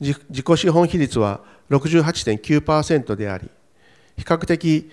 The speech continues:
安全性の高い財務体質であると自負しております。このような強固な財務体質があるからこそ、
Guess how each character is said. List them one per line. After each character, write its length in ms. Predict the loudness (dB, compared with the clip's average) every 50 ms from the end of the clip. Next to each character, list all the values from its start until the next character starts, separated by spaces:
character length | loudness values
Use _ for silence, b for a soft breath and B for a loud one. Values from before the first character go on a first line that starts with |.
| B B B
安 240 | 2 2 4 4 2
全 200 | 2 0 0 0
性 200 | 0 -2 0 2
の 100 | 2 2
高 280 | 0 0 -2 0 0 0
い 140 | 0 -2 -4 -4
財 220 | 0 2 4 4
務 100 | 4 4
体 220 | 2 2 0 0 0
質 100 | 0 0
で 80 | 0
あ 60 | 0 0
る 100 | 0 2
と 140 | 2 2
自 140 | 4 4 2
負 80 | 0 0
し 80 | -4
て 80 | -6 -6
お 40 | -6
り 100 | -6 -8
ま 140 | -12 -14 -14
す。 160 | -16 -16 _ _ _ _ _ _ _ _ _ _ _ _ _ _ b b b b b b b b b b b _
こ 140 | 0 2
の 100 | 4 6
よ 180 | 6 6 6 6
う 40 | 4
な 240 | 4 2 2 -2 b b b b b _
強 220 | 4 6 6 6
固 120 | 4 4 2
な 200 | 2 0 0 -2
財 260 | -2 0 2 2 2
務 120 | 2 2 2
体 160 | 2 2 2
質 160 | 0 -2 -4
が 140 | -4 -2 -2
あ 40 | -4
る 60 | -2
か 120 | -4 -4
ら 60 | -6
こ 60 | -6 -10
そ、 240 | -12 -12 -12 -12